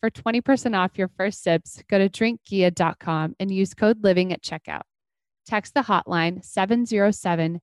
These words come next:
T X T G H I A, which is seven zero seven eight nine eight four four four two, if you have any questions.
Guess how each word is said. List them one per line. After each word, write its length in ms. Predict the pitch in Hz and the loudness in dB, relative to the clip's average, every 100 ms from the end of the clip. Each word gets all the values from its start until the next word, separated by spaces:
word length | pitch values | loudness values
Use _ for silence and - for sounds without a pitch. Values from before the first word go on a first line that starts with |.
| _ | _
T 220 | - 233 - | -12 -10 -6
X 280 | 185 - - | -6 -6 -14
T 420 | - 185 175 185 _ _ _ _ | -10 -6 -6 -6 _ _ _ _
G 260 | - 240 - | -4 -4 -2
H 260 | 190 190 - - | -2 -2 -4 -4
I 220 | 175 180 - | 0 0 -2
A, 300 | 156 156 208 | -6 -4 -6
which 260 | - 185 180 | -6 -6 -6
is 120 | 170 | -6
seven 360 | - 180 180 | -2 0 0
zero 220 | 175 175 170 | -2 -4 -4
seven 560 | - 180 180 196 226 - | -2 -2 0 -2 -4 -8
eight 240 | - 190 - | -6 -4 -4
nine 360 | 190 180 180 - | -2 0 -2 -4
eight 300 | 170 226 - _ | -6 -6 -10 _
four 180 | 185 196 | -2 0
four 260 | - 185 180 | 0 0 0
four 240 | - 170 | -2 -4
two, 440 | - - 156 185 - | -6 -8 -8 -8 -10
if 120 | 202 | -12
you 80 | 196 | -6
have 120 | 175 - - | -6 -6 -4
any 240 | 208 247 | 0 -2
questions. 720 | - 156 - - 185 220 - | -2 -8 -8 -12 -10 -10 -12